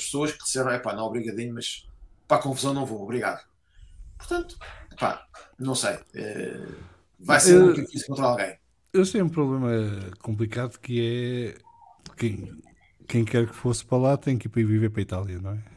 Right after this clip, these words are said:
Speaker 2: Ehm, e depois,
Speaker 1: Pois.
Speaker 2: neste, neste clima de teto orçamental,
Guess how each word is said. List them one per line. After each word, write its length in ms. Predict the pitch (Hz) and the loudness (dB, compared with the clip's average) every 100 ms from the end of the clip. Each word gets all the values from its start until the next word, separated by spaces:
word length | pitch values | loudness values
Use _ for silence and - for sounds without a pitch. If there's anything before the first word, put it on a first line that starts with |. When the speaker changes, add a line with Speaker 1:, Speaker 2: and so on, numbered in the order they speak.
| - | -10
Speaker 2:
Ehm, 540 | 101 101 101 101 95 - _ - | -6 -4 -2 -4 -6 -8 _ -4
e 100 | 123 | -4
depois, 440 | 110 143 117 98 | 2 6 6 6
Speaker 1:
Pois. 0 | |
Speaker 2:
neste, 480 | 104 117 123 120 - | 2 2 4 4 2
neste 460 | 127 123 139 - - | 2 6 4 4 0
clima 380 | 139 135 117 110 | 2 4 4 4
de 360 | 110 107 104 98 | 4 4 2 2
teto 300 | 117 104 107 | 0 2 0
orçamental, 800 | - 113 120 120 123 127 139 | 2 2 4 2 2 2 0